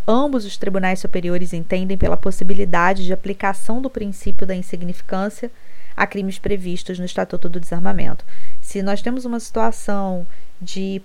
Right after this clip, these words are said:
posse de poucas munições, sem a arma próxima, os nossos tribunais superiores entendem que pode ser acatada a tese de atipicidade material da conduta.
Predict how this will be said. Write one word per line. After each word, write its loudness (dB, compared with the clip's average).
posse 0
de -8
poucas -4
munições, 6
sem 4
a -2
arma 4
próxima, 0
os 6
nossos 4
tribunais 4
superiores 0
entendem 2
que 0
pode 0
ser -8
acatada -2
a -2
tese -2
de 0
atipicidade 2
material 2
da 0
conduta. -2